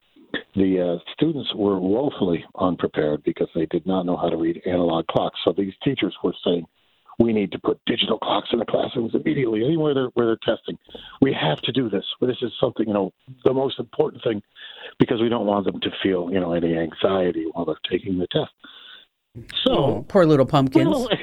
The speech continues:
Speaker 1: <laughs> the, the word snowflakes comes to mind. And, uh,
Speaker 2: <laughs> Yes,
Speaker 1: okay,
Speaker 2: exactly.
Speaker 1: okay. So,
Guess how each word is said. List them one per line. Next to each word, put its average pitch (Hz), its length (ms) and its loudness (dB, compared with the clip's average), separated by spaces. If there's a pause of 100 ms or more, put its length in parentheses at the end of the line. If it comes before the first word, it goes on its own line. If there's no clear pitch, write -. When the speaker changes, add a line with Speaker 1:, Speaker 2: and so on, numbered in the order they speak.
(400)
Speaker 1:
<laughs> 190 340 0
the, 185 180 0
the 175 60 0
word 175 260 -2 (240)
snowflakes 151 580 -2 (180)
comes 90 300 -2
to 95 60 0
mind. 82 300 0 (500)
And, 117 220 2
uh, 117 180 0 (160)
Speaker 2:
<laughs> - 160 -14
Yes, 165 440 4
Speaker 1:
okay, - 80 0
Speaker 2:
exactly. 151 460 0
Speaker 1:
okay. 214 140 -8 (100)
So, 170 140 2